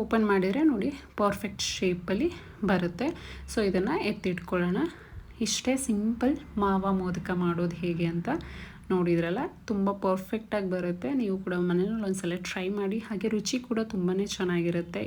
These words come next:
ಈ ಗಣೇಶ ಹಬ್ಬಕ್ಕೆ ಇದನ್ನು ಸಹ ಮಾಡಿ ನೀವು ನೈವೇದ್ಯವಾಗಿ ಇಡ್ಬೋದು. ಹಾಗೆ ನೆಕ್ಸ್ಟ್ ಇನ್ನೊಂದು ಮೋದಕ ರೆಸಿಪಿನ ಹಾಕ್ತೀನಿ. So ಅದನ್ನು ಸಹ ಮಿಸ್ ಮಾಡದೆ ನೋಡಿ. ಹಾಗೆ ಈ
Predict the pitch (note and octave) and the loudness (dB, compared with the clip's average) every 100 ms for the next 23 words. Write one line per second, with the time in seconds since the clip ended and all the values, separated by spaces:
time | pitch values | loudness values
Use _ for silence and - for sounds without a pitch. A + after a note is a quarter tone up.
0 | - G#3 G3 G3 F#3 F#3+ G3+ F#3+ F3 E3+ | -4 -6 -4 -2 0 -2 0 0 2 0
1 | - G#3 G3+ F3+ F#3 F#3+ F#3+ F#3 F3+ F3 | -4 -6 -2 -2 0 -2 -2 -2 0 2
2 | E3+ F#3+ G3 F3+ F#3 F3+ E3+ F3 E3+ F3 | 0 0 -2 -2 0 0 0 -2 -2 -2
3 | E3 E3 G3+ C#4+ - - - - - F#3+ | -2 -4 -4 -6 -10 -16 -14 -16 0 0
4 | F3 E3+ D#3+ G3+ D#4+ - - - - A3 | 4 4 4 2 0 -2 -14 -14 -2 2
5 | G3+ B3 C#4 G#3+ G3 - - - A#3 - | 2 2 2 0 -2 -6 -4 -2 -2 -4
6 | - - G#3 G#3+ G#3+ G#3+ G3+ F#3+ F3+ F3+ | -12 -8 -4 0 0 2 2 2 0 0
7 | F#3 F#3+ F3 F3 - F3+ F#3 F3 F3 - | -2 0 0 -2 -2 -2 0 0 -2 -2
8 | - G3 D#4 F4 - - - - F#3+ F#3 | -2 2 2 0 -8 -20 -16 -6 -2 0
9 | G3 G3+ G#3 G#3 F#3 F3+ F3+ - F#3+ F#3 | 0 0 -2 -2 0 0 0 0 0 2
10 | E3+ F3 F3 F3 A3+ D4 - - - G#3+ | 2 4 6 4 2 -4 -8 -16 -6 -2
11 | G#3 B3 A3 B3 | 0 2 2 6